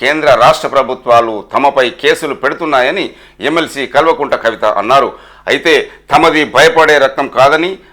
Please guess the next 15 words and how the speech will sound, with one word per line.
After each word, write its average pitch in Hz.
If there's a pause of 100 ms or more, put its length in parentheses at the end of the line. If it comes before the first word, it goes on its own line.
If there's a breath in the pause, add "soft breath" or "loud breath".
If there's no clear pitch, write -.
భయపెట్టే 170
బ్లడ్ 156 (100)
అని 120
కవిత 101
అన్నారు. 110 (520 soft breath)
రామన్న 156
అంటే 123
కేటీఆర్ 165 (120)
తనతో 151
పాటు 139
బీఆర్ఎస్ 135
లీడర్లపైన 135
ఎన్ని 131
కేసులు 147
పెట్టినా 139